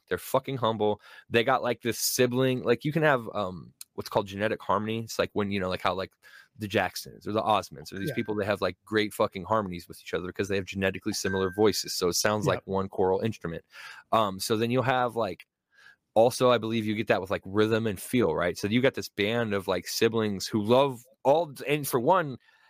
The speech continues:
Speaker 1: how many people grew up with three or two different siblings and y'all got along and liked the same shit enough to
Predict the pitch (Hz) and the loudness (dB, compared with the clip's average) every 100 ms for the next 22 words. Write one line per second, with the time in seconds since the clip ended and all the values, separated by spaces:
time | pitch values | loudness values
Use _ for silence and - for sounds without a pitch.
0 | _ - 214 208 160 220 196 165 202 - | _ -4 0 0 -2 0 0 2 0 0
1 | 147 - 175 190 165 156 185 175 170 139 | -4 -2 0 0 2 2 2 2 2 2
2 | 165 165 147 127 113 113 147 147 151 113 | 2 2 0 0 2 4 4 4 2 4
3 | 135 147 120 123 139 - - 139 107 - | 4 4 2 -2 -2 -4 -4 -2 -2 -2
4 | - 143 - 110 - | 2 2 2 -4 -4